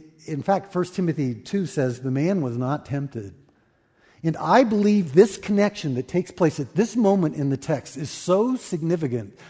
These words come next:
that when Adam is faced, he's told by God, "The moment you eat of the fruit, you're gonna die." He is faced with the woman's death and can't stand it. And he actually ate the fruit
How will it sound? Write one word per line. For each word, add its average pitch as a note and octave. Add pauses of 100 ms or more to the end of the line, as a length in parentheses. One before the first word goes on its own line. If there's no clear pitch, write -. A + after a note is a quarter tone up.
(440)
that B2+
when D3+
Adam B3 (400)
is D3
faced, - (440)
he's F3
told F3+
by D#3
God, A#2+
"The A#2+
moment C3+
you C#3+
eat C#3+
of B2
the B2
fruit, B2+
you're A#2+
gonna A#2
die." G#2 (380)
He G#3
is C#3+
faced - (680)
with C3
the C3+
woman's B2+
death A2+
and A2+
can't A2+ (400)
stand A2
it. - (800)
And C3
he D#3+
actually D3
ate C#3+
the B2
fruit A#2